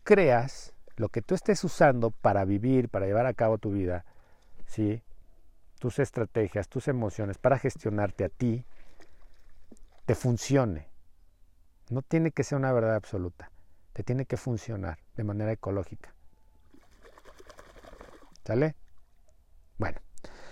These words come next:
les mando besos, abrazos, apapachos.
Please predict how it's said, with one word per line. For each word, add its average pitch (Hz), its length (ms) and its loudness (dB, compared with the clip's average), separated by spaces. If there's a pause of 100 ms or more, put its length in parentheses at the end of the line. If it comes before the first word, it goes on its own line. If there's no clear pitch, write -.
(240)
les 202 140 8
mando 269 240 12
besos, 196 240 12
abrazos, 175 260 12
apapachos. 175 1500 8